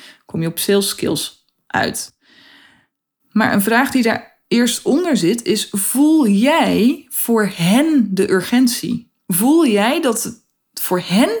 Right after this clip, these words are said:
noodzakelijk is om nu met jou samen te gaan werken? Omdat ze anders, vul maar in.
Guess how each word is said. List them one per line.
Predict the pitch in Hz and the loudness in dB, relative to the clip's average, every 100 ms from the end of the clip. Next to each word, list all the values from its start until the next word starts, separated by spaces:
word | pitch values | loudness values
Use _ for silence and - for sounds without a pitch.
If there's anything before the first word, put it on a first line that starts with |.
| - | -2
noodzakelijk | 262 202 - 226 320 - 320 | -2 0 0 0 0 0 -2
is | 311 403 - | -2 -4 -6
om | - 214 202 202 214 | -2 2 4 4 4
nu | 240 330 - | 4 2 -2
met | 285 | -2
jou | 262 240 | -2 -2
samen | 277 339 320 | 0 0 0
te | 180 | -4
gaan | 170 | -4
werken? | 160 156 160 - | -4 -4 -8 -6
Omdat | - 214 226 269 | -2 0 2 0
ze | - - | -4 -2
anders, | 233 262 285 294 440 - - - _ _ _ _ _ _ | 0 2 2 0 -2 -8 -10 -16 _ _ _ _ _ _
vul | - - 160 | -8 -2 0
maar | 160 165 | 0 0
in. | 254 185 160 | 0 0 -2